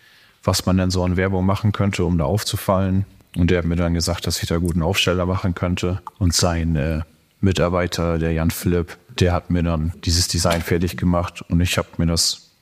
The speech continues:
quasi geklaut und aufs Etikett gemacht. <laughs>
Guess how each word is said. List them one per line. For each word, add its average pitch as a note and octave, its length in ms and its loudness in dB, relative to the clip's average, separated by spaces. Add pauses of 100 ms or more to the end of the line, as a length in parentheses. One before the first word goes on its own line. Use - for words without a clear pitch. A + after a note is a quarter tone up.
(120)
quasi E2+ 320 0
geklaut F2 460 -2
und E2+ 80 2
aufs E2+ 180 0
Etikett - 400 -2
gemacht. F#2 360 0 (340)
<laughs> - 60 0